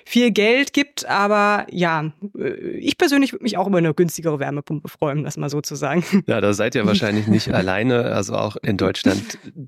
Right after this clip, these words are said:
Speaker 2: dürfte ja davon auszugehen sein, dass der, dass die Nachfrage nach den Wärmepumpen dann auch wieder anzieht. Der Schritt jetzt von Bosch ist aber ja tatsächlich auch irgendwie ein globaler und, und für dieses Unternehmen tatsächlich ein riesen,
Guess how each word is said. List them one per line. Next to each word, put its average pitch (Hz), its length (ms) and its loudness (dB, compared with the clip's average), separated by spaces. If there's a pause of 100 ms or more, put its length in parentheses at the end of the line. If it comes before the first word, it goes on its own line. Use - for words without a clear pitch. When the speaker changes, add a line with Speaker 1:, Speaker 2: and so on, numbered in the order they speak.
Speaker 2:
dürfte 135 280 2
ja 113 60 2
davon 104 220 -2
auszugehen 101 800 -2
sein, 101 340 0
dass 101 220 -2
der, 95 160 -2
dass 92 300 -2
die - 100 -2
Nachfrage 98 420 0
nach 92 120 -2
den 92 180 -2
Wärmepumpen 104 640 -2
dann 92 200 -2
auch - 220 -6
wieder 98 360 -4
anzieht. 110 580 -2 (720)
Der 107 80 0
Schritt - 280 -2
jetzt 104 200 -2
von 101 180 0
Bosch 101 260 -4
ist - 140 -8
aber 95 140 -2
ja 95 80 -2
tatsächlich - 420 -4
auch - 100 -6
irgendwie 95 220 -2
ein 95 60 -2
globaler 92 580 -2
und, - 280 -8
und 101 120 -4
für 95 140 -4
dieses 95 280 -6
Unternehmen 95 680 -2
tatsächlich 95 520 -6
ein 95 220 -4
riesen, 104 640 -2